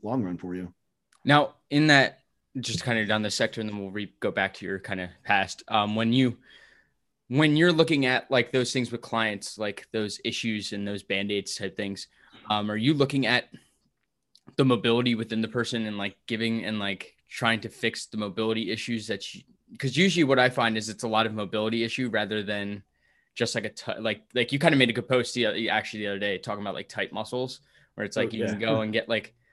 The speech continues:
Speaker 2: massages done and things like that, but it only goes so far. Like,
Speaker 1: Sure,
Speaker 2: do you
Speaker 1: yeah.
Speaker 2: do,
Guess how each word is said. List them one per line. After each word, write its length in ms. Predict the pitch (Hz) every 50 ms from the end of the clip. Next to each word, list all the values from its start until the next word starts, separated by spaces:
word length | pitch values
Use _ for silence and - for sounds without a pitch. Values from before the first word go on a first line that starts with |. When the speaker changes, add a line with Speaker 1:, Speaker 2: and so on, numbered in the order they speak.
| _ -
Speaker 2:
massages 540 | 117 113 - - 107 110 110 107 117 113 -
done 220 | - 117 113 113
and 100 | 113 113
things 160 | 120 117 110
like 120 | - 113 107
that, 160 | 113 113 -
but 100 | 113 95
it 40 | -
only 200 | 101 107 104 98
goes 220 | 101 101 107 -
so 160 | - 113 101
far. 480 | 101 - - 101 101 104 107 113 117 - _ _ _ _ _ _ _
Like, 220 | - 104 98 95
Speaker 1:
Sure, 300 | - 151 131 113 98 95
Speaker 2:
do 80 | 101 -
you 80 | 120 104
Speaker 1:
yeah. 80 | 92 -
Speaker 2:
do, 180 | 131 131 131 123